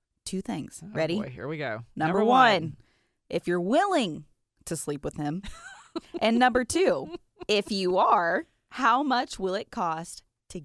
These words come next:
Speaker 1: get you to sleep with him?
Speaker 2: Oh, look out, Shooky Dookie.
Speaker 1: How
Speaker 2: In the
Speaker 1: many
Speaker 2: words
Speaker 1: doors
Speaker 2: of
Speaker 1: does he
Speaker 2: Herman
Speaker 1: have to
Speaker 2: Cain.
Speaker 1: open? How many
Speaker 2: Okay.
Speaker 1: dinners?
Speaker 2: And what have I said to you? That there is nothing a man will not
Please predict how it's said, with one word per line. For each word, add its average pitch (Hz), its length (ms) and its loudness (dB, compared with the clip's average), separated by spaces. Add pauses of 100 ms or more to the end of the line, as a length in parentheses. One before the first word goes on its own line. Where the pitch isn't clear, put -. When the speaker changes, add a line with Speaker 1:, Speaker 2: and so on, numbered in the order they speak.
(120)
Speaker 1:
get 269 240 -8
you 156 160 -16
to - 340 -18
sleep 147 140 -8
with - 0 -
him? 196 100 -4
Speaker 2:
Oh, 320 1400 0
look 226 280 -6
out, 311 300 -2
Shooky 294 380 -8
Dookie. 330 560 -2
Speaker 1:
How 202 140 4
Speaker 2:
In 247 60 2
the 262 40 0
Speaker 1:
many 285 100 2
Speaker 2:
words 277 100 2
Speaker 1:
doors 277 160 6
Speaker 2:
of 302 60 -2
Speaker 1:
does 339 180 2
he 240 80 2
Speaker 2:
Herman - 20 6
Speaker 1:
have 226 120 4
to 233 60 -2 (140)
Speaker 2:
Cain. 247 200 4
Speaker 1:
open? 277 580 0
How 233 100 -2
many 190 140 -2
Speaker 2:
Okay. 196 240 0
Speaker 1:
dinners? 262 320 -8
Speaker 2:
And 165 160 -6
what 175 160 -2
have 202 80 -4
I 220 100 -4
said 180 320 -6
to - 80 -10
you? 147 380 -8 (340)
That 143 320 -6
there 151 160 -6
is 135 300 -10 (360)
nothing 127 800 -10 (280)
a 156 80 -6
man 147 540 -8 (120)
will 143 280 -10
not 143 600 -6